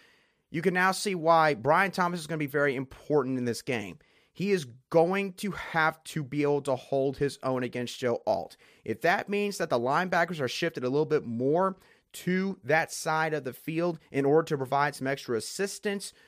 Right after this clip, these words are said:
to Brian Thomas, which means that maybe the opposite defensive tackle and defensive end are put more on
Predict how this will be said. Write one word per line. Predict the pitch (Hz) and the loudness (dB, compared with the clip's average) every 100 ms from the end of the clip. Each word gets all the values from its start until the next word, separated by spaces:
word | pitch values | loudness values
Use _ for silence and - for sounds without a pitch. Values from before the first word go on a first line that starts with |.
| _ | _
to | - 190 | -6 -4
Brian | 170 180 175 | 0 0 0
Thomas, | - 165 170 175 - _ _ - | -2 -2 -2 -6 -8 _ _ -2
which | 127 135 | 0 2
means | 147 160 | 0 -2
that | - 139 | 0 0
maybe | 139 143 143 - _ - | 0 -2 -2 -4 _ -4
the | 131 - - | -4 -4 0
opposite | 147 170 180 - 131 | 0 0 -4 -4 -4
defensive | 156 175 139 | -2 -4 -4
tackle | - 170 165 165 | 0 2 2 0
and | |
defensive | 143 - 156 147 | -6 -4 -6 -6
end | 131 139 | -4 -2
are | |
put | 135 - 151 | -2 -2 -2
more | 131 139 - | 0 -2 0
on | 131 127 | 0 0